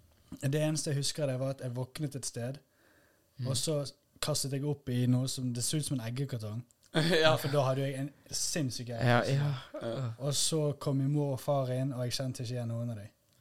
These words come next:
Speaker 3: Ja.
Speaker 2: Og?
Speaker 1: Og så husker jeg at jeg spurte at jeg dø før de
Speaker 3: Ja.
Speaker 1: hadde kommet inn. Det er
Speaker 3: Ja.
Speaker 1: det eneste jeg husker.
Speaker 2: Hadde du fått noe, eller var det bare av, eh, hjernerystelsen?
Speaker 1: Jeg vet ikke om det var hjernerystelsen eller, og,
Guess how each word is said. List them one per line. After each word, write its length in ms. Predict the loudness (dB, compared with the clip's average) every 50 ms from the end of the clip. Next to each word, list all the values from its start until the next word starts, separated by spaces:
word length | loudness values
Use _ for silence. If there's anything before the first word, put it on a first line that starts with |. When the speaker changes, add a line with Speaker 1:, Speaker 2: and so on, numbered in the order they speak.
| -4 -2
Speaker 3:
Ja. 100 | -2 -2 -4 -6 -6
Speaker 2:
Og? 260 | -2 0 2 2 2
Speaker 1:
Og 100 | 0 0
så 100 | 0 0
husker 220 | 0 0 -2 -4
jeg 80 | -4 -4
at 60 | -4 -4
jeg 60 | -4 -4
spurte 400 | -4 -4 -6 -6 -6 -6 -8 -8
at 100 | -8 -6
jeg 200 | -6 -6 -6 -6 -6 -6
dø 120 | -6 -6 -8 -12 -16 _ _ _ _ _ _ _ _ _ _ _
før 260 | -8 -4 -2 0 0 0
de 60 | -2
Speaker 3:
Ja. 60 | -4
Speaker 1:
hadde 140 | -4 -6 -8
kommet 240 | -8 -10 -10 -10 -10
inn. 160 | -12 -12 -12 _ _ _ -4
Det 80 | 0 0
er 40 | 0
Speaker 3:
Ja. 60 | 2
Speaker 1:
det 80 | 0
eneste 200 | -2 -6 -6 -8 -10
jeg 60 | -6
husker. 140 | -2 2 2
Speaker 2:
Hadde 100 | 4 4
du 80 | 4
fått 260 | 4 6 4 4 6 4
noe, 140 | 2 2 2 2 2 2
eller 120 | 4 4 4
var 100 | 4 4
det 80 | 4
bare 300 | 4 6 6 8 8 8
av, 340 | 8 8 8 8 8 6 6
eh, 500 | 6 6 6 6 4 2 0 -2 -4 -4 -4
hjernerystelsen? 600 | -4 -2 -2 0 0 -2 -2 -2 -4 -6 -2 2
Speaker 1:
Jeg 80 | 2 4
vet 80 | 4 2
ikke 80 | 2
om 60 | 2
det 60 | 2 2 2
var 40 | 2 2
hjernerystelsen 640 | 2 2 0 0 0 0 0 -2 -4 -2 -2 -2 -2
eller, 140 | -4 -4 -6 -4
og, 80 | -4